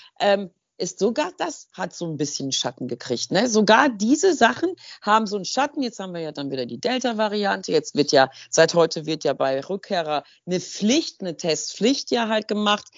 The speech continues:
Ähm, und das sind alles solche Sachen, wo ich so denke, das Positive ist wirklich, ähm, ich geb dir da recht, das ist sehr, sehr, sehr, sehr wenig gewesen.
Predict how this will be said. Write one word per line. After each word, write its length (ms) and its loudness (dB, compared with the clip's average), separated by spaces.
Ähm, 300 6
und 160 -8
das 200 -4
sind 140 -10
alles 280 -8
solche 260 -8
Sachen, 380 -4
wo 80 -2
ich 100 -4
so 80 -6
denke, 420 2
das 260 -4
Positive 960 2
ist 420 2
wirklich, 680 2
ähm, 540 2
ich 160 -2
geb 180 0
dir 120 4
da 100 8
recht, 320 0
das 180 0
ist 200 -2
sehr, 520 2
sehr, 340 2
sehr, 320 -2
sehr 260 2
wenig 320 4
gewesen. 480 -6